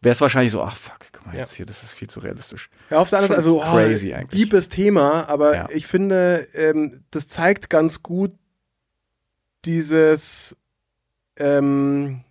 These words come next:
Speaker 2: ja, dieses Phänomen auf, dass, also was ja viele Leute nicht verstehen, was ja, wa-, weswegen ja auch lange Jahre Counter-Strike so in Verruf war, aber dass die Leute da wirklich nicht,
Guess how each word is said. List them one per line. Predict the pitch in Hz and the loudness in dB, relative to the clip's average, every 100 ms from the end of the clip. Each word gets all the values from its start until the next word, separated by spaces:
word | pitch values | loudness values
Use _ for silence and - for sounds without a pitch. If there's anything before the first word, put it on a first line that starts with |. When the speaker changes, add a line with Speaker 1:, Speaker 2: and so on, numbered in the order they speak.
| _ | _
Speaker 2:
ja, | 139 151 | -10 -8
dieses | 156 160 | -8 -6
Phänomen | - 170 165 175 202 196 | 0 2 4 4 2 2
auf, | 135 131 127 131 - | 0 2 4 2 -2
dass, | 139 135 | -4 -4
also | 127 143 151 | -4 -2 0
was | 151 | 0
ja | 156 | -2
viele | - 180 | -2 0
Leute | 175 170 170 | 4 4 2
nicht | 165 | -2
verstehen, | 196 160 175 175 | -2 -6 -2 0
was | 151 147 | 2 0
ja, | 139 | -2
wa-, | 127 131 131 143 135 | -4 -14 0 0 2
weswegen | 147 160 170 | -2 0 2
ja | 160 | 2
auch | 147 143 | 0 0
lange | 139 156 160 | 0 0 2
Jahre | 147 151 147 | 2 2 0
Counter-Strike | - 165 170 151 - 127 131 | 0 0 0 -4 0 0 0
so | - 135 131 | 0 2 2
in | 123 139 135 127 - | 2 0 0 -2 0
Verruf | 135 139 180 - | 0 0 -2 0
war, | 120 120 151 - - - - - - _ | 2 2 0 -6 -20 -20 -20 -20 -20 _
aber | 127 135 | -2 0
dass | 143 | 2
die | |
Leute | 151 170 160 | 2 4 2
da | 151 | 2
wirklich | 180 175 180 | 0 0 0
nicht, | 175 175 | 0 0